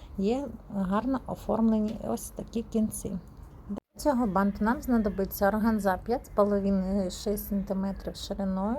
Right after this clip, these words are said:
із дошки два ярди, декоративна тоненька стрічка дев'ять міліметрів, кінцівки, перлинки та інструменти. Беремо два відрізки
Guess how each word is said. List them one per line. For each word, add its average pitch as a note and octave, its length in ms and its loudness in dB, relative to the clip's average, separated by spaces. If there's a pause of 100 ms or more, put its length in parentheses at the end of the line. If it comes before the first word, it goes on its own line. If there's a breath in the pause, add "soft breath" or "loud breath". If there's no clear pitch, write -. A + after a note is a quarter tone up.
(120)
із F#3+ 140 -4
дошки B3 440 -2
два F#3 340 0
ярди, F3+ 520 0 (380 loud breath)
декоративна G#3 580 4
тоненька G3 540 2
стрічка - 520 -6
дев'ять A3 380 -2
міліметрів, B3+ 640 0 (840 loud breath)
кінцівки, A3+ 880 2 (520)
перлинки C4 680 2 (120)
та C4 100 -2
інструменти. F#3 800 -4 (680 loud breath)
Беремо A#3+ 320 2
два G#3+ 260 4
відрізки F#3+ 640 -4